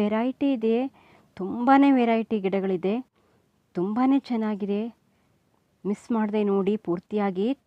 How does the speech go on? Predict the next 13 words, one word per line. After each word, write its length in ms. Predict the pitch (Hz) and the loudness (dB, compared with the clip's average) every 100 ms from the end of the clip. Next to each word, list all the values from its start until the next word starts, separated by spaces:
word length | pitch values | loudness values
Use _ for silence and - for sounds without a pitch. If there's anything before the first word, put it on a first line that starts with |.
| _ _ _ _ _ _ _ - | _ _ _ _ _ _ _ -4
ಮುಂದೆ 240 | 196 214 220 190 | -2 0 0 0
ಹೋದ 180 | 196 208 | -2 -2
ಹಾಗೆ 180 | 202 208 | -2 0
ಇನ್ನೂ 180 | 190 214 220 175 | 0 -4 -6 -4
ತುಂಬ 220 | 185 208 226 - _ _ _ _ _ 139 | -2 0 -2 -4 _ _ _ _ _ -4
ವೆರೈಟಿ 420 | 175 208 247 254 247 | -2 0 -2 -2 -2
ವೆರೈಟಿ 420 | 226 220 214 214 208 - _ - 196 | -2 -2 -4 -6 -6 -10 _ -8 -2
ಗಿಡಗಳಿದೆ. 520 | 196 185 196 175 190 233 - _ _ _ _ _ _ _ _ _ _ _ _ _ - | 0 0 -2 0 -2 -4 -8 _ _ _ _ _ _ _ _ _ _ _ _ _ -12
ತುಂಬ 280 | - 92 339 330 | -10 0 0 2
ಚೆನ್ನಾಗಿದೆ. 540 | 262 220 190 170 160 - _ _ - 165 | 0 0 0 0 -4 -6 _ _ -8 -2
ಜಿರೇನಿಯಮ್ಮು, 840 | 185 175 170 175 170 160 165 165 160 170 | 0 0 -2 -2 -4 -4 -4 -4 -6 -6
ಪಿಟೋನಿಯಾ, 640 | 160 180 180 180 170 165 160 - - _ _ _ _ _ _ _ _ - | -6 -6 -4 -4 -4 -6 -8 -12 -20 _ _ _ _ _ _ _ _ -20
ಸ್ಟಾರ್ 320 | - 190 180 | -8 -4 -4